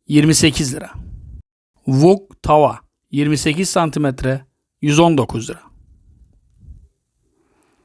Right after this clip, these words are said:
Porselen havan üç yüz otuz milimlik yüz lira. Paşa Bahçe'den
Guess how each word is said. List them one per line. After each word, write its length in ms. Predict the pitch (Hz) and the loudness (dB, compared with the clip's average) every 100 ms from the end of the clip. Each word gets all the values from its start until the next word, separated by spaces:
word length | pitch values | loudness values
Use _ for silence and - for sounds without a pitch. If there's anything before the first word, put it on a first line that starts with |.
| _ _ _ | _ _ _
Porselen 640 | - 151 143 - 147 160 175 | 4 4 4 2 2 0 -2
havan 480 | 127 143 143 110 - | 0 4 4 2 -6
üç 300 | 127 131 - | -10 -8 -6
yüz 100 | 151 | 2
otuz 260 | 156 160 170 | 2 2 0
milimlik 520 | 143 113 101 - _ _ _ - | 0 -2 -6 -14 _ _ _ 0
yüz 320 | 170 170 123 | 4 4 2
lira. 240 | 107 - _ _ _ _ _ _ _ _ _ _ - | -6 -12 _ _ _ _ _ _ _ _ _ _ -2
Paşa 320 | 139 196 202 | 2 4 4
Bahçe'den 540 | 180 - 135 127 135 | 2 0 -4 -4 -8